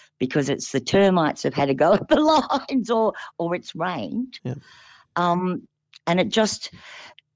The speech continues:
Speaker 1: uh, what really gets me is that in two thousand and seven, two thousand and nine, I had much better check
Speaker 2: Yeah, I hear you.
Speaker 1: services that I
Speaker 2: Yep.
Speaker 1: do now.
Speaker 2: That's wild.
Speaker 1: It's,
Speaker 2: It's ridiculous.
Speaker 1: it's, it's, it's bizarre.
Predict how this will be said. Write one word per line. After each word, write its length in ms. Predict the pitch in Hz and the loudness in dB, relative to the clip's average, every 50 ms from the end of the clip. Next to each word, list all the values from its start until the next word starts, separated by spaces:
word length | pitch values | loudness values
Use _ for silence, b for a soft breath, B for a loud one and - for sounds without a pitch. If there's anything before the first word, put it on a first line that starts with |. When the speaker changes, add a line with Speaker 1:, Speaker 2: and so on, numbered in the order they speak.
| - - - _ _ _ _ _ _ - | -14 -14 -14 _ _ _ _ _ _ -2
Speaker 1:
uh, 160 | 180 202 - - | 0 0 0 0
what 300 | - 180 196 185 185 - - | 0 2 2 2 2 0 -2
really 440 | 180 170 185 214 226 247 247 254 233 | 0 2 4 6 6 6 4 4 2
gets 380 | - 180 175 175 - - - - | 2 2 0 0 -2 -6 -6 -2
me 240 | 151 131 113 95 - | -2 0 0 -2 -2
is 200 | - 147 139 - | -4 -4 -4 -2
that 140 | - 160 160 | -2 0 0
in 140 | 156 160 156 | 0 0 0
two 240 | - - 196 202 208 | 0 0 2 0 2
thousand 400 | 208 - 165 160 156 - 147 143 | 2 2 2 2 2 2 0 0
and 100 | 143 139 | 0 0
seven, 300 | - - 156 151 147 143 | 2 2 2 2 2 2
two 180 | - - 156 147 | 2 0 -2 0
thousand 400 | - 160 139 139 139 - 143 139 | 0 0 0 0 0 0 2 2
and 100 | 135 143 | 2 4
nine, 320 | 151 151 139 127 120 117 - - | 4 4 4 2 0 0 -2 -2
I 120 | 170 170 | -2 -2
had 220 | 170 170 160 - | -2 -2 -4 -2
much 380 | - 135 151 160 165 - - - _ - | 0 2 2 0 -2 -4 -12 -14 _ 0
better 460 | 165 165 160 - - 101 82 55 - - b b b b b b b b _ _ - | 2 2 2 2 0 0 0 -2 -4 -10 b b b b b b b b _ _ -2
check 360 | - 165 160 - - - - | 2 2 2 2 0 -2 2
Speaker 2:
Yeah, 200 | 180 185 151 160 | 6 8 8 8
I 60 | 185 180 | 6 6
hear 80 | - | 4
you. 80 | 139 120 | 2 2
Speaker 1:
services 260 | 117 113 107 - - | 2 0 0 0 2
that 160 | - 180 185 | 2 4 4
I 60 | - | 4
Speaker 2:
Yep. 120 | 143 147 147 | 4 2 2
Speaker 1:
do 200 | 196 196 196 208 | 2 2 2 2
now. 500 | 190 185 196 226 269 - - 175 - - _ _ - | 2 2 0 0 -2 -2 -4 -4 -4 -6 _ _ -6
Speaker 2:
That's 180 | 123 123 - | -6 -6 -4
wild. 440 | - 117 120 120 117 117 110 - - _ - | -4 -2 -2 -2 -2 -4 -6 -8 -8 _ 2
Speaker 1:
It's, 140 | 202 226 143 | 2 2 2
Speaker 2:
It's 160 | 135 - - | 0 -8 -8
ridiculous. 640 | 135 123 131 214 214 - 131 123 117 - - - _ _ - | -6 0 2 2 2 2 0 -4 -6 -8 -10 -18 _ _ -2
Speaker 1:
it's, 260 | 175 175 175 - - _ _ _ _ _ _ _ _ _ _ _ - | -2 -2 -2 -6 -20 _ _ _ _ _ _ _ _ _ _ _ 0
it's, 160 | - 185 185 - | 0 0 0 -2
it's 40 | |
bizarre. 880 | - - - 170 160 139 180 180 180 185 160 123 101 - - - - | -4 0 0 0 2 2 0 0 0 0 -2 -2 -2 -4 -4 -8 -10